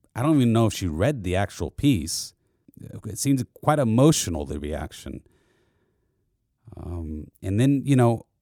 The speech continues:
<laughs> when people started to, you know, kinda call her out on that, she just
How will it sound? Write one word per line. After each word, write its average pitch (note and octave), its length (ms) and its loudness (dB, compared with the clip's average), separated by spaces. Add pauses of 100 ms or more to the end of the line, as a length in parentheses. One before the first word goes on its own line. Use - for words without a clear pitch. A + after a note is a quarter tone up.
(120)
<laughs> - 80 -10 (1200)
when A2+ 320 2
people C#3+ 340 2
started C3 360 0
to, G#2 320 0 (260)
you B2+ 160 -6
know, G2+ 100 -2
kinda A#2 220 -2
call D3 320 0
her A2 200 4
out D3+ 200 2
on E2 200 0
that, C#2 300 -8 (1040)
she - 440 -8
just G2+ 520 -4